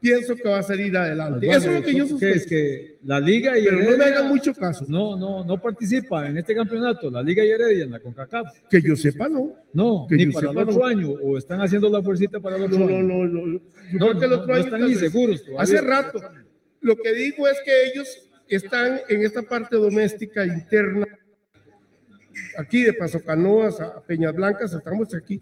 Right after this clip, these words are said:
Speaker 2: <laughs>
Speaker 1: Saprissa está en otro
Speaker 2: Ya,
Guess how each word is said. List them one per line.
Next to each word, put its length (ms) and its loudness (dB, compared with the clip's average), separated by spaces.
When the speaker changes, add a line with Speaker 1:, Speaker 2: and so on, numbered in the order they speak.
Speaker 2:
<laughs> 760 -10
Speaker 1:
Saprissa 520 0
está 280 -2
en 140 0
otro 260 -4
Speaker 2:
Ya, 40 0